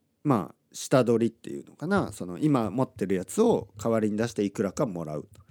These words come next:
で、だから僕はその、相談だから、まずお店の人とそういう話をしたかったんですよ。どういう、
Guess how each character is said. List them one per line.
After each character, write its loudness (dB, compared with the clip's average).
で、 -2
だ -6
か -4
ら 2
僕 -2
は 4
そ -2
の、 -4
相 4
談 0
だ 0
か -4
ら、 -4
ま -2
ず -2
お 0
店 -4
の -6
人 -6
と 2
そ 0
う 0
い -2
う 0
話 -4
を 0
し -8
た 0
か -4
っ -8
た -12
ん -10
で -16
す -14
よ。 -6
ど 2
う 4
い 2
う、 -8